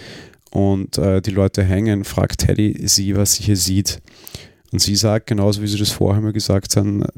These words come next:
sie sieht hier gar nichts, das bedeutet nichts für sie. Das haben wir in der ersten Staffel immer wieder gehabt, wenn sie Bilder gesehen hat von der Welt draußen. Da gab's mal nämlich ein Bild vom Times Square, das ihr Vater gezeigt hat. Und wenn quasi immer Dinge gewesen wären, die ihre Realität in Frage gestellt hätten,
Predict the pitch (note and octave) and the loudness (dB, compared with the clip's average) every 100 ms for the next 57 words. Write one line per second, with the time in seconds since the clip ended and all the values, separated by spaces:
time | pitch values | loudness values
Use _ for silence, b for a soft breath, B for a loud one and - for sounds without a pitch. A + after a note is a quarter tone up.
0 | - - - - F#2+ - G2+ F2 F#2+ G2 | -4 -2 0 -2 0 0 2 2 2 0
1 | G#2 - F2+ F#2 G2+ - F2+ - - - | -2 -2 0 0 0 -2 -6 -4 -2 0
2 | E2+ F2 B B B B - G#2+ G2+ E2 | 0 -2 B B B B -2 0 2 2
3 | - - A#2 - A#2+ B2 A#2 A2 G#2 G2 | 0 2 0 0 0 0 0 2 2 2
4 | - G#2+ G#2 G2 A2+ C3 A#2+ G#2+ - G2+ | 0 0 0 -2 -2 0 2 2 0 0
5 | G#2+ - G#2 G2 G2 - - - G#2+ - | 0 0 0 2 0 -2 0 2 2 0
6 | A2+ G#2+ F#2+ G#2 F#2+ F#2+ F#2+ - F#2+ G2 | -2 -2 -2 0 0 2 0 0 0 -2
7 | G#2 - G2 - F#2+ G#2+ - - A#2 G#2 | -4 -2 0 0 2 0 0 0 0 0
8 | F#2+ G2 - - - B2 - A#2+ A2 - | -2 -2 0 0 0 -2 -2 0 0 -2
9 | A#2+ - B B B B B G#2+ A2 G#2+ | -4 -4 B B B B B 0 2 2
10 | A2+ G#2+ C3 - A#2+ B2 A2+ A2+ A#2 G#2 | 0 2 0 0 0 0 0 0 2 2
11 | G#2+ G#2+ A2 A2 G#2 G#2 G#2 - A2+ G#2+ | 2 2 2 2 2 0 0 0 -2 -2
12 | - G#2+ A2+ - F#2+ G2 - F#2+ - A2+ | 0 0 0 0 2 2 2 2 2 0
13 | C3 | -2